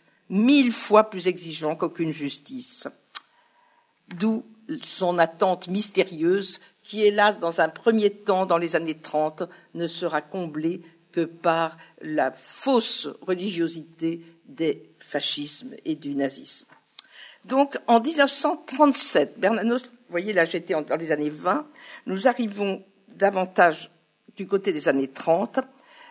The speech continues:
euh, formulera lui-même l'idée que, euh, si notre espèce appartient pour partie au monde animal et donc n'échappe pas à la monotone gravitation universelle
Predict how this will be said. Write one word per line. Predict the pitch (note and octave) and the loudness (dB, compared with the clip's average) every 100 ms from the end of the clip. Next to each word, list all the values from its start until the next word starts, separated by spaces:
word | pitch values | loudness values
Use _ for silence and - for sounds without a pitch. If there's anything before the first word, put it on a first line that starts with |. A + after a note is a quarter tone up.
| - | 0
euh, | G3 | 2
formulera | G3 - D4+ D4 C#4 C4+ A#3+ | 2 4 4 4 0 4 2
lui-même | G#3+ A3 G#3+ G3+ A#3+ B3 | 2 0 4 6 6 2
l'idée | G#3 G3 F3+ C4+ C#4 | 0 -6 -2 0 0
que, | - A3+ A#3 A3+ - _ - | -2 0 0 -4 -18 _ -2
euh, | F#3+ | 0
si | G3 - B3+ | 2 0 4
notre | B3+ C4 | 2 4
espèce | B3 - C4 C4 | 2 4 4 4
appartient | G3 - - - F#3+ | 4 2 -2 2 0
pour | F#3+ - | 0 -2
partie | A#3 A3 - A#3 | -2 -2 -4 -2
au | F3+ | 0
monde | F3 E3+ | 0 2
animal | E3 G3+ A3 A#3+ G3 E3+ E3+ - - | 2 2 2 2 2 0 -4 -18 -2
et | F#3+ | -2
donc | F#3 G#3+ G#3 - | 2 2 2 -2
n'échappe | F3+ F#3+ A3 A3 - - | -2 -2 -2 0 0 0
pas | A#3+ | 2
à | F#3 | 4
la | D#3+ | 4
monotone | E3 F3+ F#3+ F#3+ G#3 G#3 E3+ | 0 -2 0 0 2 0 4
gravitation | F3 E3+ F3 E3 D#3+ - F#3 D3 | 2 0 -2 -2 -2 -6 -8 -8
universelle | D#3+ D#3+ D3+ D3+ - G#3+ D3+ | -8 -4 -6 -6 -2 0 0